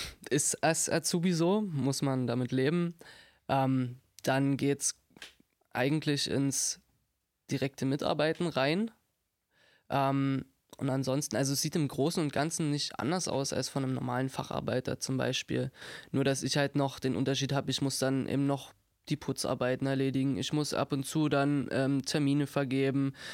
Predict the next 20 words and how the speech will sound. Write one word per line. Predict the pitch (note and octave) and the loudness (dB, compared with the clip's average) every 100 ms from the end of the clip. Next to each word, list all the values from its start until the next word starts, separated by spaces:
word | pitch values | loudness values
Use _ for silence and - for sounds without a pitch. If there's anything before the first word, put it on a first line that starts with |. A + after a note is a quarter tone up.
| - - | -14 -8
Ich | - B2+ | -4 0
muss | D3 C#3+ | 0 2
meinen | D3 C#3 C3+ C#3 C#3 C3+ | 2 4 2 2 2 0
Ausbildungsschein | - D3 - D3 C#3+ C#3+ - C#3+ C#3+ | 0 -2 0 2 2 2 0 2 2
noch | C#3+ B2+ | 0 0
ausfüllen, | G#2+ C#3+ - D3 C#3 C#3 | 0 -2 0 0 2 2
alles, | B2+ C3 - | 0 0 -2
was | B2+ | -2
ich | B2+ | -2
gemacht | - C3+ C3+ C#3+ | 0 -2 0 -4
hab | C3 | -2
über | B2+ B2+ | 0 0
den | B2+ | 0
Tag. | B2+ C3 A#2+ B2 - - - - - | -2 -2 -4 -6 -12 -20 -20 -20 -8
Ähm, | A#2+ A2+ A2 - _ _ _ | -6 -6 -10 -14 _ _ _
aber | - B2 | -8 -6
ansonsten | A#2+ A#2+ A#2 B2 C3 B2 A#2+ - | -4 -4 -6 -6 -4 -6 -8 -8
geregelte | B2 C3 C3 B2+ | -4 -2 -2 -6
Pausenzeiten, | - A#2+ B2 B2+ - B2+ B2+ C3 B2+ B2+ _ _ _ _ _ _ _ _ | -6 -6 -4 -6 -4 -4 -2 -4 -4 -8 _ _ _ _ _ _ _ _
das | - - | -12 -12